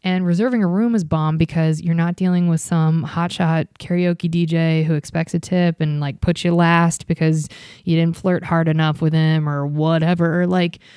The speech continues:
you know, you're doing a song that he's like, "No, no, I'm singing that." That happened to a friend of mine where, like, she signed up to do some silly, fun, like, West Coast rap song. And the D J was like,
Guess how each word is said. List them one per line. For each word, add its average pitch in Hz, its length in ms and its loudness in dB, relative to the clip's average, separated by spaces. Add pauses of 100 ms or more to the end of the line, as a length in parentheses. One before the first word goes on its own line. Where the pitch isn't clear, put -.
(260)
you 190 100 0
know, 165 140 2
you're 156 160 2
doing 170 260 0
a 160 60 -2
song 160 340 -2
that 151 120 -4
he's 160 180 0
like, 160 160 2
"No, 233 200 2
no, 165 420 2 (100)
I'm 165 260 0
singing 160 220 2
that." 156 80 0
That 277 80 -4
happened 320 180 -6
to 240 60 2
a 165 40 2
friend 151 180 0
of 151 40 2
mine 143 180 -4 (300)
where, 190 160 2
like, 170 140 2
she - 180 -2
signed 175 300 2
up 151 100 0
to - 100 -6
do 160 280 2
some 175 340 0
silly, 165 500 0
fun, 156 440 0
like, 139 280 -6
West 156 280 -4
Coast 156 200 0
rap 139 240 -6
song. 175 360 0
And 165 80 0
the 160 60 0
D 160 120 0
J 156 160 -2
was 151 140 -4
like, 156 260 -4